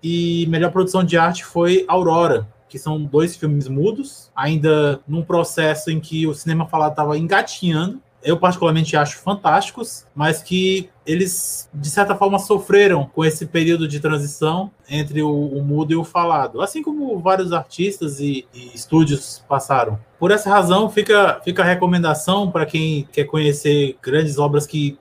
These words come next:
apesar de premiadas, não são muito lembradas pelo grande público hoje. E é isso.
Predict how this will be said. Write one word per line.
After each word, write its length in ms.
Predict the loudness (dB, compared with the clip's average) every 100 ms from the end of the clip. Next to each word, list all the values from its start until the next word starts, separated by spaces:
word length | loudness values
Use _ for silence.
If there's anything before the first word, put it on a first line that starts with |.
| -8
apesar 380 | -2 0 2 2
de 100 | 0
premiadas, 680 | -2 -2 0 0 0 -2
não 200 | 0 -4
são 180 | -2 -2
muito 320 | 0 0 -2
lembradas 680 | -2 -4 -4 -6 -8 -14 -12 -4
pelo 180 | 0
grande 240 | 0 0 -2
público 460 | -4 -6 -6 2
hoje. 480 | 4 4 2 -6 -14 -4
E 80 | 4
é 60 | 6
isso. 300 | 4 0